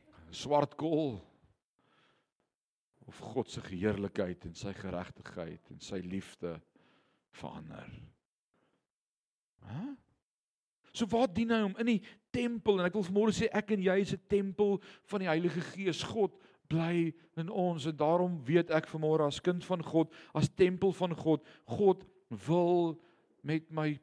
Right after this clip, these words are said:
praat in my hart. Dis hoe God praat hier binne in my hart. Ja, God gebruik baie keer die skrif.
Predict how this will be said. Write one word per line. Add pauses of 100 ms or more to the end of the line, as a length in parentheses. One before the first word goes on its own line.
(100)
praat
in
my (320)
hart. (160)
Dis
hoe
God
praat (240)
hier
binne (420)
in
my (380)
hart. (960)
Ja,
God
gebruik
baie
keer
die
skrif.